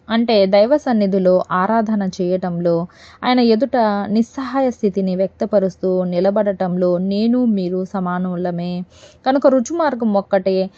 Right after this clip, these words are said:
అదేమిటంటే అందరూ కలిసి ఒకే దైవాన్ని ఆరాధించటం,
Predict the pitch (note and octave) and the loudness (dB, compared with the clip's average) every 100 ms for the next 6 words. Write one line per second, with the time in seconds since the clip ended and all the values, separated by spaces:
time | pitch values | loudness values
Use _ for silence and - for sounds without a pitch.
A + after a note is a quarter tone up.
0 | - - G#3 A3 B3+ D4 B3+ G#3+ G3 F#3 | -20 -6 -2 0 0 0 0 0 2 0
1 | G3 _ - G#3+ C#4 C#4+ A#3+ G#3+ G3 G#3 | -2 _ -4 0 2 0 0 -2 0 0
2 | F#3 F#3 A3 G3+ F#3+ F3+ F#3 F3+ F3 F#3 | -2 -2 -2 0 0 -2 -4 -4 -4 -2
3 | F#3+ F#3+ F3 F3+ F3 E3+ | 0 -2 -2 -4 -4 -6